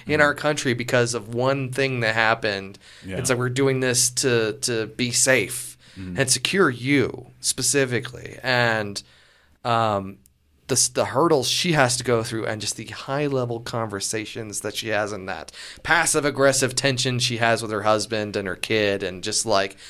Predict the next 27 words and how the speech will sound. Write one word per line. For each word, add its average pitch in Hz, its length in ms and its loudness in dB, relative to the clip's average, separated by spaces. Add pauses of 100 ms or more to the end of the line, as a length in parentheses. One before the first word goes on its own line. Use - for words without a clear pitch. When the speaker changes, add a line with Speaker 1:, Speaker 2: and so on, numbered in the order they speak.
(380)
Speaker 1:
"I'm 294 220 2
just 220 260 0
trying 202 320 2
to 160 220 2
change 170 480 2
the 147 180 0
entire 135 480 2
galaxy, 110 840 0
okay? 110 540 2
I 107 140 2
have 123 200 2
to 135 80 -4
have 123 200 -2
these 120 180 -4
fancy 101 400 -6
dinners, 117 580 0 (300)
and 73 140 -8
I - 20 -4
have 90 200 -4
to 156 100 2
meet 143 280 -4
with 131 120 -2
these 120 160 -2
people, 107 760 0
and 87 640 -6
I - 60 -14
got, - 220 -10